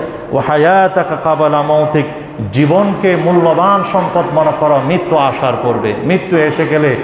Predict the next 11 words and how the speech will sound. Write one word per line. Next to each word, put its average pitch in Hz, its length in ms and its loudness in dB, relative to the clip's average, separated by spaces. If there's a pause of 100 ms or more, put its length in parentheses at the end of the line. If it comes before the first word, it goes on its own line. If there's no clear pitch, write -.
(280)
দুনিয়ার 147 440 0 (120)
সাজানো 147 420 0
পরিবার, 156 520 2 (460)
লক্ষ 185 300 0
লক্ষ 165 420 0
টাকা 151 400 0 (320)
ব্যাংকে 156 360 0
থাকা, 147 440 0 (240)
আপনার 131 420 0 (160)
ধন 151 220 2 (120)
সম্পদ 170 460 0